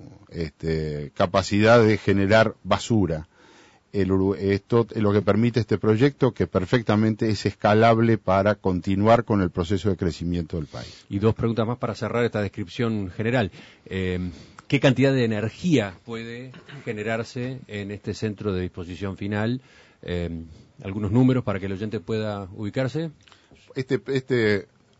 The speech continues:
Speaker 1: suponiendo también, todo esto está en función de la cantidad de, eh, residuo que termine captando este centro.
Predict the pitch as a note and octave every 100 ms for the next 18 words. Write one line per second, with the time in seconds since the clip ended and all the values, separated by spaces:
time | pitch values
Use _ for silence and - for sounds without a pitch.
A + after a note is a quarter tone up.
0 | _ _ - A2+ A#2 C3 C3+ A#2 A#2 A#2
1 | G#2+ E2+ B2+ C3 B2+ - G#2 A#2 A2+ -
2 | G#2+ - C#3 C#3+ C3 G#2+ G2 F#2+ F#2+ F#2+
3 | G2+ A2+ A#2+ G#2 G2+ A2+ B2 _ - F2
4 | E2 G#2 - B2 A#2+ A#2+ G2+ F#2+ F2+ -
5 | F2+ G2 G2+ F#2+ F#2 E2+ - G2 G2 F2+
6 | F2+ F2+ C3 G2 C#2 D2+